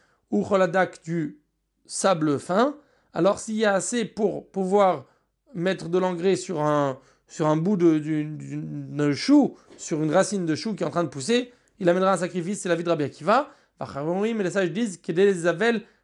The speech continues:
Krisha, s'il y a assez pour mettre de l'engrais sur un poireau.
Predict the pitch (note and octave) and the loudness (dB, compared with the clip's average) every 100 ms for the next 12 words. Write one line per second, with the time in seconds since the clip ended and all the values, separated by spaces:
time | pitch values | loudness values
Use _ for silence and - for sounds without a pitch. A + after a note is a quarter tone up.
0 | _ F#3 G3 G3 F3 F3 F3 E3 G3+ - | _ 0 2 4 0 2 0 2 0 0
1 | G3 F#3 D3 _ _ - F3+ F3 E3+ E3+ | 2 2 0 _ _ -6 -2 -2 0 0
2 | E3+ D#3+ A3 A3 G3+ G3+ F#3 G#3 F3+ F3 | 2 2 0 0 0 0 2 2 2 0